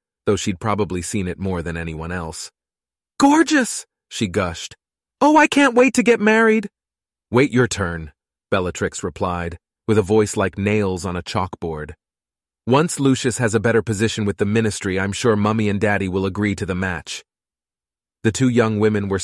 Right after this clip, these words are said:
standing before the brick wall now. Bellatrix was the taller of the two, but they looked very alike. They had long, black, curly hair,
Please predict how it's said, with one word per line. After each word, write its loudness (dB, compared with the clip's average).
standing -2
before -2
the -4
brick -4
wall -2
now. -8
Bellatrix 0
was 0
the -2
taller -2
of -10
the -8
two, -8
but 0
they 4
looked 0
very 0
alike. -6
They 6
had 2
long, 0
black, 0
curly -2
hair, -6